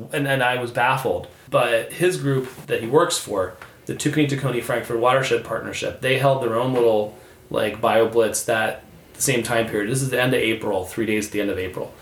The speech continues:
And we resolved not to let it go past again. And so when the, the sign-up period came around this September, there was a lot of, like, that, it was a very complicated process in getting signed up. But long story short, our buddy Naveen, who's, uh, active in the Delaware Valley Ornithological Club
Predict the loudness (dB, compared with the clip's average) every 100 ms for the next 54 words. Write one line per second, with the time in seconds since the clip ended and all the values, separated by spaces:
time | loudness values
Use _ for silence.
0 | -4 -2 0 -2 -2 0 2 4 4 4
1 | 2 0 0 2 2 0 -2 -4 -2 -4
2 | -4 -4 -4 -2 -2 -4 -2 -2 -4 -4
3 | -6 -8 -12 -10 -8 -8 -2 2 2 0
4 | -2 -4 -4 -6 -4 -4 -4 -6 -2 0
5 | 2 0 2 0 -4 -16 -2 2 4 4
6 | 4 4 4 2 -2 -4 -2 -2 0 0
7 | -4 0 2 4 2 2 -2 -2 -2 -2
8 | -4 -6 -6 -6 -8 -8 -8 -6 -8 -8
9 | -12 -20 -4 2 2 4 0 0 -2 -4
10 | -6 -14 -20 -6 -2 2 4 2 2 2
11 | 2 0 -4 -6 -6 -8 -6 -4 -2 -2
12 | -4 -4 -6 -6 -8 -2 2 2 2 -2
13 | -2 -6 0 0 2 0 4 4 2